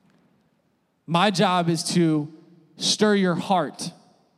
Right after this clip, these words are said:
to follow after Jesus. And some of you probably don't know what that means. And that's why I love this series called Followers, because we are to be followers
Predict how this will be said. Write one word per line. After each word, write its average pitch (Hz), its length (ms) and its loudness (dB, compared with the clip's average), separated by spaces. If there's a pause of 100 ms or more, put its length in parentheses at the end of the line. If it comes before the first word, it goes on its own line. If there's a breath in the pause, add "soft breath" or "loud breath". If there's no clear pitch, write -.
(460)
to 180 100 -4
follow 165 320 -2
after 156 240 -6
Jesus. 127 640 -10 (1900)
And 160 100 -8
some 220 140 0
of 220 120 2
you 196 100 4
probably 190 180 0
don't 185 140 0
know 180 100 2
what 170 200 0
that 131 200 -4
means. 151 600 -6 (960)
And 170 120 -4
that's 214 140 0
why 202 120 2
I 180 40 0
love 180 220 0
this 180 140 0
series 190 280 0
called 165 200 -4
Followers, 175 600 -2
because 156 260 -4
we 175 120 0
are 190 80 0
to 185 120 -4
be 165 100 -4
followers 170 720 -2